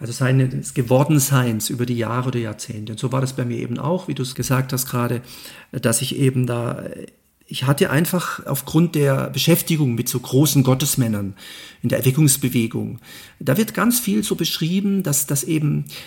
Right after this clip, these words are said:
und da gibt's ja auch Bibelverse, ja, „Heiliget euch, denn morgen wird der Herr Wunder tun“ und so, ja, dass man eben davon ausgeht, wenn man entsprechend heilig lebt, dann bleibt Gott eigentlich gar nichts anderes übrig,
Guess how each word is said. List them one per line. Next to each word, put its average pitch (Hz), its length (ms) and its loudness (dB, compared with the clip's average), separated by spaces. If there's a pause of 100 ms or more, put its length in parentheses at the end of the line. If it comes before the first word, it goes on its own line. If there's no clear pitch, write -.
(120)
und 135 80 0
da 127 40 2
gibt's 220 180 4
ja 143 80 4
auch - 80 -2
Bibelverse, 196 640 4
ja, 131 140 4 (580)
„Heiliget 160 440 6
euch, 127 260 2
denn 123 160 4
morgen 135 340 6
wird 131 120 4
der 127 80 2
Herr 120 100 0
Wunder 135 300 2
tun“ 110 320 -4
und 110 100 -4
so, 107 180 -6
ja, 131 200 -6 (320)
dass 135 160 -4
man 135 120 2
eben 147 200 0
davon 139 180 0
ausgeht, 175 560 0
wenn 139 160 4
man 135 380 2
entsprechend 143 720 -2
heilig 131 320 2
lebt, 123 560 -4 (460)
dann 135 180 4
bleibt 127 360 2
Gott - 180 -2
eigentlich 139 320 2
gar 113 160 0
nichts 131 160 0
anderes 123 320 -4
übrig, 110 500 2